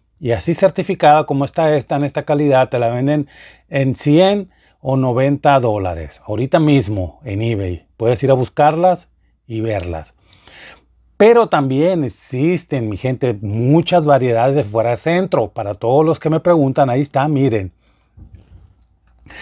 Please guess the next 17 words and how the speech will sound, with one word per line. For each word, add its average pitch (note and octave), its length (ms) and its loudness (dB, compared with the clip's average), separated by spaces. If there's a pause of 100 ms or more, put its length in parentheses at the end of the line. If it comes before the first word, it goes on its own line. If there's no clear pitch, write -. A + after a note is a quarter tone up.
(540)
Esta G3+ 340 4
que E3+ 60 0
están E3+ 260 0
viendo D#3 560 2 (220)
ahí B2+ 580 0 (160)
en D#3 200 0
la F3+ 120 4
pantalla C#3 640 0 (1500)
vale C#3+ 360 2
diez C3 520 0
dólares. G#2+ 640 -4
Pero A2+ 220 -6
¿qué - 100 -2
pasa C#3 360 0
con B2+ 220 -4
esa B2 200 -4
moneda? A2+ 540 -4